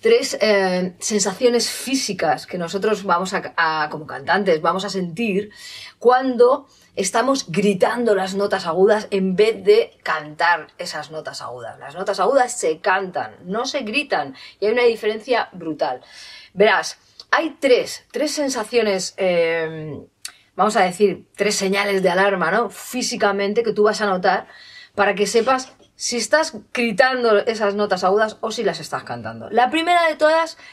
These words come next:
es que tú vas a sentir dolor, molestia, picor. Vas a sentir que, que algo no, no va bien. Eh, incluso hay gente que ha-, hace una nota aguda y <coughs> le da por toser y tiene que estar bebiendo agua, ¿no?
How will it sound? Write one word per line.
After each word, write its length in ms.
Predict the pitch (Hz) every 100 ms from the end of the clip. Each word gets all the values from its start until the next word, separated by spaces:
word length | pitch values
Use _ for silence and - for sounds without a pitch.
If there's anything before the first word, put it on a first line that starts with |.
| -
es 240 | - 269 -
que 140 | 226
tú 120 | 277
vas 140 | 269 240
a 40 |
sentir 460 | 233 220 294 285 - _ _ _ _ _ _ _
dolor, 540 | 240 208 202 175 123 - _ _ _ _ _ _ _
molestia, 720 | 202 208 208 202 - 185 -
picor. 400 | 226 202 233 175
Vas 200 | 196 269
a 20 | 285
sentir 500 | 302 254 302 339 - - - _ _ _
que, 300 | - 226 233
que 340 | 240 233 233 -
algo 320 | - 302 277
no, 240 | 240 220 208
no 140 | 233
va 120 | 202
bien. 340 | 165 151 139 - _ 208
Eh, 200 | 214 226
incluso 600 | 226 202 285 349 381 381
hay 140 | 247
gente 240 | 240 262 269
que 360 | 214 208 180
ha-, 100 | 151
hace 260 | - 214 269
una 120 | 220
nota 200 | 240 226
aguda 280 | 190 247 233
y 80 | 214 - -
<coughs> 200 | - -
le 220 | 220 180
da 180 | 185 196
por 160 | 202 202
toser 380 | 156 - 233 226
y 40 |
tiene 160 | 190 180
que 80 |
estar 220 | 170 196 196
bebiendo 400 | 165 170 156 147
agua, 320 | 143 117 123
¿no? 140 | 214